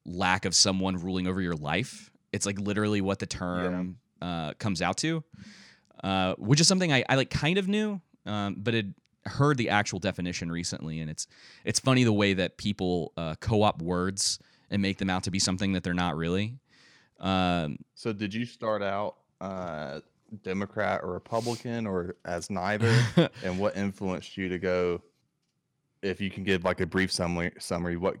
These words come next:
Speaker 2: uh, influenced you to go ancap libertarian?
Speaker 1: <laughs> So, I, I mean, it's kind of a long story, but I guess the, the short
Speaker 2: Or
Speaker 1: of
Speaker 2: maybe you could say whom influenced you.
Speaker 1: Whom? Um, oh man, it, it's a bit of a long story. I guess,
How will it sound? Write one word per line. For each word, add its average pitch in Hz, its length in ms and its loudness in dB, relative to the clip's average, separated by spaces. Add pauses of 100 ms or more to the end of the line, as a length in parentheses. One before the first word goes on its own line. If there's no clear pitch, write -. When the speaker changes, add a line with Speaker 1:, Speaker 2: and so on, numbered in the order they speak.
(140)
Speaker 2:
uh, 92 220 -2
influenced 92 440 -4
you 90 100 -4
to 87 40 -8
go 87 120 -4
ancap 87 480 -8 (280)
libertarian? 90 420 -8 (260)
Speaker 1:
<laughs> 233 300 12 (440)
So, - 160 -2
I, 127 180 4
I 139 40 6
mean, 156 120 8
it's 160 120 4
kind 160 160 6
of 131 60 4
a 113 40 2
long 104 200 4
story, 104 220 2
but 104 100 2
I 104 40 2
guess 123 140 0
the, 107 220 2
the 95 160 0
short 107 560 0 (260)
Speaker 2:
Or 107 100 2
Speaker 1:
of 104 60 4
Speaker 2:
maybe 131 140 4
you 110 100 2
could 101 200 -8
say 87 320 0
whom 98 420 2
influenced 82 420 -6
you. 131 60 8
Speaker 1:
Whom? 104 580 4 (680)
Um, 101 480 4 (1000)
oh - 180 -12
man, 78 300 -4
it, 131 180 2
it's 127 120 0
a 131 60 4
bit 147 420 6
of 117 100 2
a - 20 2
long 101 300 2
story. 90 540 0 (960)
I 123 80 0
guess, 120 600 2